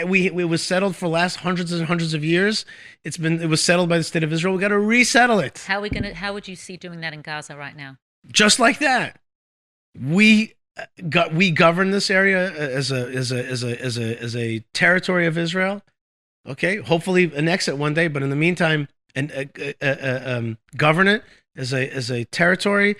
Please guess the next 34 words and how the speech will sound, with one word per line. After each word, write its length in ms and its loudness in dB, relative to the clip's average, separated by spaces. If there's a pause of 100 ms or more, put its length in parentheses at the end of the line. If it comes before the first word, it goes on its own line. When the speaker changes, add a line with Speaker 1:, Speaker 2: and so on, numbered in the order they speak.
(440)
Speaker 1:
start 340 4
putting 200 4
in 100 2
your 120 0
communities. 840 -2 (180)
Every 300 2
Arab 360 2
there 180 2
that 180 -2
is 160 -6 (200)
post-jihad, 720 0 (720)
post-jihad, 640 2
non-jihad, 680 2 (760)
pro-Israel 840 4
can 120 0
have 300 -2
residency, 760 0 (800)
but 100 -4
we 280 4
govern, 280 2
and 180 4
the 40 2
bad 280 2
guys 220 4
gotta 200 0
go. 560 0 (260)
They 100 -8
gotta 180 -6
go. 400 -4 (200)
They 140 -4
gotta 160 -4
go. 140 -4
There's 240 -2
no, 440 0